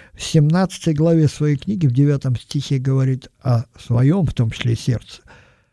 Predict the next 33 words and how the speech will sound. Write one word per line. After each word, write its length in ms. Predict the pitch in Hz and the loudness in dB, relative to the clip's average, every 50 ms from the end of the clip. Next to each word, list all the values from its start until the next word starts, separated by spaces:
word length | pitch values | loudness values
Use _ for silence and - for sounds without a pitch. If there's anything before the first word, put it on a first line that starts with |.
| _ _ _ _ _ _ _ _ _ | _ _ _ _ _ _ _ _ _
что 200 | - - - 117 | -6 -2 0 2
оно 180 | 117 113 113 | 2 2 0
лукаво 640 | 113 117 117 117 - - 147 135 123 - 127 120 - - - - _ _ _ _ _ _ - - _ _ _ _ _ - | -2 -2 -4 -6 -6 -6 -4 -4 -4 -4 -6 -8 -12 -14 -20 -20 _ _ _ _ _ _ -20 -20 _ _ _ _ _ -6
и 80 | 123 113 | -6 -6
крайне 720 | - - - 117 117 120 120 117 - - - _ _ _ _ _ _ _ _ _ | -6 -6 -6 -4 -2 -2 -2 -4 -6 -12 -20 _ _ _ _ _ _ _ _ _
испорчено. 680 | - - - - - - - - - - - - - - - _ _ _ _ _ _ _ - | -12 -12 -12 -12 -12 -12 -12 -14 -12 -12 -14 -14 -14 -16 -20 _ _ _ _ _ _ _ -2
Вот 200 | - 143 160 - | -2 -2 0 -2
почему 280 | - - - 196 185 | -2 0 2 2 4
мы 100 | 175 151 | 4 4
с 80 | 135 - | 2 2
вами 220 | 165 175 165 160 | 2 2 4 4
уже 180 | 147 139 131 147 | 4 4 2 2
говорили, 600 | 127 135 151 156 165 170 185 220 247 262 226 156 | 4 4 4 4 4 4 2 2 0 0 2 2
читая 420 | 123 - - 147 - 165 151 139 135 | 2 0 -2 -2 0 0 0 0 0
четвертую 560 | - - 147 135 156 160 151 127 - 135 135 | -2 -4 -4 -2 -2 -2 -2 0 -2 -4 -2
главу 240 | 135 143 143 143 127 | -2 0 0 -2 -2
книги 280 | - - 139 131 127 | -2 -2 -2 -2 -2
Притчи, 460 | 113 - 151 175 175 - - 139 131 - - - - - _ _ _ _ _ - | -2 -2 -2 -2 -2 -2 -2 -4 -4 -4 -6 -18 -20 -20 _ _ _ _ _ -2
как 180 | 151 147 - | 0 2 2
это 180 | 147 139 - 151 | 2 2 2 4
важно 320 | 170 190 185 170 160 160 | 4 4 4 4 4 4
охранять 500 | 156 139 143 165 165 180 190 202 185 143 | 4 4 2 2 4 4 4 4 4 4
свое 320 | - - 151 151 156 151 147 | 2 2 2 4 6 4 4
сердце 480 | - - - 233 240 185 - - - | 2 2 0 0 0 0 0 0 0
не 140 | 135 139 147 | 2 2 2
только 240 | - 247 247 - - | 0 -2 -6 -6 -4
с 20 | |
точки 280 | - 277 254 - - 214 | -4 -4 -2 0 0 2
зрения 340 | 208 254 262 220 208 202 185 | 2 2 2 4 4 4 4
того, 340 | - - 208 220 226 220 | 2 2 2 2 4 4
что 200 | 160 - - 175 | 2 4 2 0
входит 500 | 156 - - - 254 254 175 165 139 - | 0 0 0 -2 0 2 2 0 0 0
туда, 380 | - 147 139 123 123 113 104 - | -4 -6 -4 -4 -6 -8 -8 -12